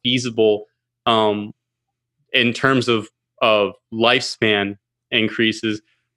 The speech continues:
the, than just amino acid restriction. But the first one is with,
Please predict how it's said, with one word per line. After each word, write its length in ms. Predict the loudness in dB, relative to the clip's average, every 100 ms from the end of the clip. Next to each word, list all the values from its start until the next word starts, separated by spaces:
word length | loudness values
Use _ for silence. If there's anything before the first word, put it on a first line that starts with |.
| 0
the, 360 | 2 2 0 0
than 160 | 0
just 200 | 0 -2
amino 380 | 0 0 2 2
acid 260 | 2 0 -2
restriction. 600 | -2 0 -2 0 -2 -2 -10 _
But 220 | 0 0 0
the 80 |
first 360 | 0 2 2 2
one 240 | 2 2
is 600 | 2 2 2 2 0 -6 -18 _ 0
with, 500 | 4 4 4 0